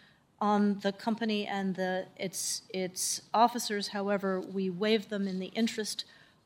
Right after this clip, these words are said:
of seeing whether we could get Germany to work with us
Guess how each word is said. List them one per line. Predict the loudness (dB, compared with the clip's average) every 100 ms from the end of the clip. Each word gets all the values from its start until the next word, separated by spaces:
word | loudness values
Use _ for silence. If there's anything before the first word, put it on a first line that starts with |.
| -2
of | 0 0
seeing | -2 4 6 6 6 4 4
whether | 4 6 2
we | 0 -2
could | -4 -6 -8 -4
get | 0 0 0 -10 -8
Germany | -4 0 2 0
to | -2 -6
work | -2 0 0 -2
with | -6 -2
us | 2 2 0 -4 -8